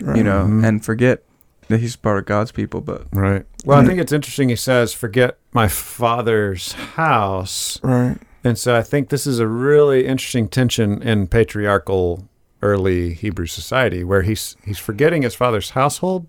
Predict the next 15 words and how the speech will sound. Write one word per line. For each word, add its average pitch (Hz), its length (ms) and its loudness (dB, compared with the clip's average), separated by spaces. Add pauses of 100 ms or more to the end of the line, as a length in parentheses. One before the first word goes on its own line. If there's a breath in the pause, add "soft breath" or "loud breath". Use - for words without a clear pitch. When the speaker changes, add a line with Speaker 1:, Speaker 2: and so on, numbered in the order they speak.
Speaker 3:
but 110 340 0 (560)
he's 98 200 0
remembering 101 420 2
his 85 100 -2
father's 85 380 0
God. 82 440 0 (360 soft breath)
Speaker 2:
Right. 127 340 -2 (180)
Speaker 3:
And 90 500 0 (600)
that's 110 240 0
a 104 60 -2
hard 110 300 0
part 101 220 0
of 87 80 -6
growing 98 340 2
up. 92 240 0